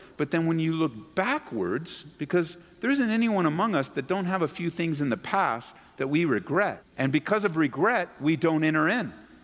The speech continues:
And because we don't enter in, we don't enjoy fellowship. You know, the beautiful thing about abiding in Christ is abiding in Christ starts with intimacy and closeness.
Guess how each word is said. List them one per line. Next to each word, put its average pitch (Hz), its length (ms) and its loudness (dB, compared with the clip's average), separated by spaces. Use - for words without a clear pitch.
And 151 120 2
because 175 300 0
we 190 100 -2
don't 196 280 2
enter 175 200 2
in, 247 200 2
we 175 100 4
don't 175 220 0
enjoy 180 400 2
fellowship. 208 640 0
You 196 80 4
know, 202 100 4
the 180 200 0
beautiful 233 540 2
thing 233 280 0
about 151 240 2
abiding 156 420 0
in 131 140 -2
Christ 160 440 0
is 139 140 0
abiding 196 560 0
in 190 100 -2
Christ 165 480 -2
starts - 520 0
with 170 280 2
intimacy 147 640 0
and 117 120 0
closeness. 127 840 -4